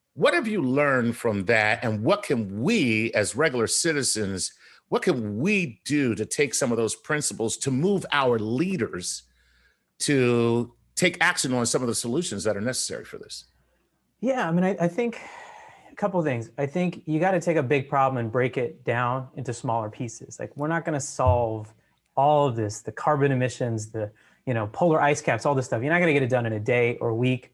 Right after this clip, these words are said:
Speaker 2: or a month or a year. So we gotta take these big issues and break them down into smaller pieces, simplify, make it tangible to people. Like, I was talking to a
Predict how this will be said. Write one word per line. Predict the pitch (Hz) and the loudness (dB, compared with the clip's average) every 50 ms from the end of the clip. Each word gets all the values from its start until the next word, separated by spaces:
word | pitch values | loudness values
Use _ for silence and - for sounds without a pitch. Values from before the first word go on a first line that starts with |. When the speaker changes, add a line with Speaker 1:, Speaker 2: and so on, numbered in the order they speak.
| _ _ | _ _
Speaker 2:
or | - 117 | -4 -2
a | 113 | 0
month | 117 123 117 120 113 - 117 | 2 2 2 2 0 0 0
or | 110 110 | 0 0
a | 117 | 2
year. | 120 139 143 135 120 - - - - - _ _ | 2 4 4 4 2 0 -4 -12 -20 -20 _ _
So | - - 147 | -6 -2 0
we | 139 139 | 0 2
gotta | 135 156 180 196 196 175 | 2 4 4 4 2 2
take | 180 - 170 156 | 0 0 -2 0
these | 156 135 120 117 | 0 0 0 0
big | 113 147 143 139 | 2 2 2 2
issues | 139 135 139 139 131 117 | 0 0 0 -2 -2 -2
and | 120 110 | -2 -2
break | 110 127 127 131 - | 0 0 0 0 -2
them | 135 127 120 | -2 -2 -2
down | 117 110 110 110 107 104 | 0 0 -2 -2 -4 -6
into | - 120 107 - 110 | -6 -8 -6 -6 -8
smaller | - - - 143 139 139 143 139 135 | -8 -6 -2 0 2 4 4 4 2
pieces, | 135 139 - 123 113 - - 120 110 107 107 - _ _ _ _ _ | 0 0 -2 -4 -4 -4 -4 -4 -4 -4 -6 -10 _ _ _ _ _
simplify, | - - - - 175 170 170 165 143 - - - 120 117 113 113 110 110 | -12 -6 -2 0 0 2 2 2 0 0 0 2 2 2 4 2 0 0
make | - 131 156 151 - | 0 0 0 0 0
it | 165 165 - | -2 -4 -4
tangible | - - 156 160 165 160 147 135 113 123 110 | -6 -4 0 0 2 2 2 0 0 -2 -4
to | 110 - | -4 -6
people. | 110 - 120 110 107 - 117 - - - | -8 -6 -6 -6 -6 -8 -12 -12 -10 -8
Like, | - 120 113 | -6 -4 -2
I | 120 123 | -2 -2
was | 123 123 - | -2 -2 -2
talking | - 143 139 131 143 131 | 0 0 0 0 0 -4
to | 135 - 143 131 117 | -2 0 0 0 2
a | 110 110 104 | 0 0 -2